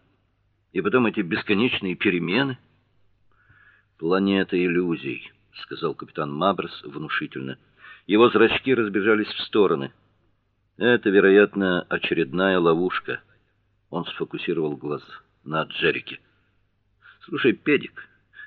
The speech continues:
ты, кажется, приличный парень. Это ловушка?» «Да нет, никому не придёт в голову намеренно преследовать вас», успокоил его Джеррик. «Мы с удовольствием принимаем гостей».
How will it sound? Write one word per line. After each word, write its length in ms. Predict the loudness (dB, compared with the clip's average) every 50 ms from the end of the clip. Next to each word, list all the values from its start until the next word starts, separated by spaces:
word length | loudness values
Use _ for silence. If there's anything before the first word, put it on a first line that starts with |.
| -8 _
ты, 100 | 0 4
кажется, 380 | 6 6 6 6 4 0 -2 -2
приличный 520 | 0 0 0 -2 -2 -4 -4 -4 -6 -4
парень. 400 | 0 2 2 2 2 -2 -8 -16 -20 _ _ _ _ _ _ _ _ -6
Это 200 | -2 2 4 6
ловушка?» 640 | 6 8 8 8 6 4 4 2 -2 -4 -6 -6 -8 _ _ _ _ _ _ _ _ _ _ _ _ _ _ _ _ _
«Да 200 | -10 -4 -4 -4
нет, 260 | -4 -4 -8 -10 -12 -14 _ _ _ _ _ _ -20 -20 -20 -20 _ -2
никому 340 | -2 0 2 4 4 4
не 100 | 4 2
придёт 320 | 2 0 2 4 4 2 2
в 120 | 0 0
голову 320 | 2 4 4 4 4 2 2
намеренно 500 | 2 4 4 4 4 4 4 2 0 -2
преследовать 580 | -2 -4 -2 0 2 2 2 4 2 0 0
вас», 160 | 0 0 0 -2 -6 -16 _ _ _ _ _ _ _ _
успокоил 560 | -16 -10 -8 -6 -6 -2 0 0 2 2 0
его 160 | 0 0 -2
Джеррик. 460 | -2 -2 -4 -4 -4 -4 -6 -10 -18 _ _ _ _ _ _ _ _ _ _ _ _ _ 0
«Мы 160 | 2 2 2
с 100 | 2 4
удовольствием 640 | 6 6 8 8 8 6 6 2 0 -2 -2 0
принимаем 420 | -2 -4 -4 -2 -2 -2 -2 -2 -2
гостей». 500 | -2 -2 -4 -4 -2 -2 -2 -2 -4